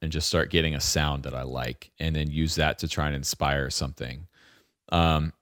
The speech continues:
I've, I've messed around with the tape machines and stuff. They end up kinda being more of a pain in the ass than anything else,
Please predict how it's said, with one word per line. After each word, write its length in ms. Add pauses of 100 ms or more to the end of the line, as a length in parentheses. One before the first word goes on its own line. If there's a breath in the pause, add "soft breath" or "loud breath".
I've, 200
I've 180
messed 280
around 180
with 100
the 80
tape 280
machines 420
and 100
stuff. 360
They 160
end 160
up 160
kinda 220
being 240
more 220
of 80
a 60
pain 280
in 100
the 140
ass 360
than 160
anything 400
else, 460